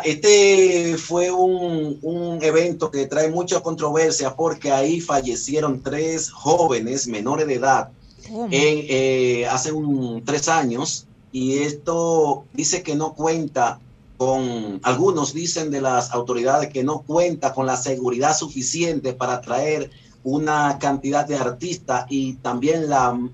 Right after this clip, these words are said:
Speaker 1: la parte masiva
Speaker 2: Mm.
Speaker 1: que iba a llevar de jóvenes a esa actividad, y la seguridad que hay que tener no la presentaban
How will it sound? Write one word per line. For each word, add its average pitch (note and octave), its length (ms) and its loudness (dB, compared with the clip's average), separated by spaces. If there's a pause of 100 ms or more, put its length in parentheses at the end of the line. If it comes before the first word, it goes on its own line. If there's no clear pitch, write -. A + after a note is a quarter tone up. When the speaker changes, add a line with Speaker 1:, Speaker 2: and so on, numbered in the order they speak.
(100)
Speaker 1:
la A2+ 240 0
parte C3 300 0
masiva C3 800 -2 (160)
Speaker 2:
Mm. G2+ 120 -8
Speaker 1:
que C3 120 2
iba D#3 220 0
a D3+ 60 2
llevar C#3+ 500 4
de A#2+ 180 -4
jóvenes C3 760 2 (160)
a A#2+ 260 2
esa C#3+ 200 -2
actividad, C#3+ 560 2
y D#3 120 -4
la C3+ 160 0
seguridad B2 840 0
que B2+ 140 -4
hay B2+ 120 -2
que C3+ 160 -6
tener C3 560 -4
no B2+ 360 -2
la B2 260 -2
presentaban A2+ 760 -4